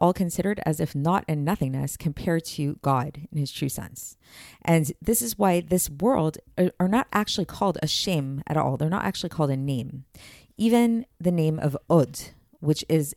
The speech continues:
a, like, a kind of, like, subordinate, subordinate type of status of a name. So meaning to say that, like,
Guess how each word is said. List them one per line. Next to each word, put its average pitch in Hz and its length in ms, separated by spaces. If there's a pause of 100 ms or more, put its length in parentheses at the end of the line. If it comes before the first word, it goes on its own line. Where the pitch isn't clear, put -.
a, 147 360
like, 147 180
a 143 80
kind 156 220
of, 143 120
like, 135 140
subordinate, 151 720 (200)
subordinate 147 800
type 139 200
of 131 160 (100)
status 135 560
of 143 100
a 135 60
name. 127 260 (400)
So 165 340
meaning 247 260
to 208 120
say 180 140
that, 156 180
like, 143 220